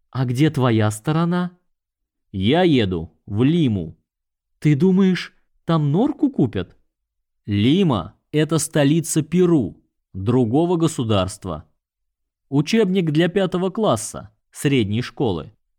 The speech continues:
«Ну ладно», нахмурилась она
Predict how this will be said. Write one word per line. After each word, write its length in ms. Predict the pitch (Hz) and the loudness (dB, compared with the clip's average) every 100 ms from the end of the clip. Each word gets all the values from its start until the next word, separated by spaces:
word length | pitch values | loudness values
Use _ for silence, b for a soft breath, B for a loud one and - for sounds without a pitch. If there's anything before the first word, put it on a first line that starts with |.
| _ _ _ _ _ | _ _ _ _ _
«Ну 260 | 170 175 175 | -2 2 4
ладно», 760 | 156 165 196 185 190 196 180 _ _ _ _ _ _ | 4 2 0 -2 -2 -2 -4 _ _ _ _ _ _
нахмурилась 800 | 117 120 - 127 123 110 107 107 - | -4 -4 -2 0 2 2 0 -2 -8
она 420 | 98 131 180 | -6 -4 -6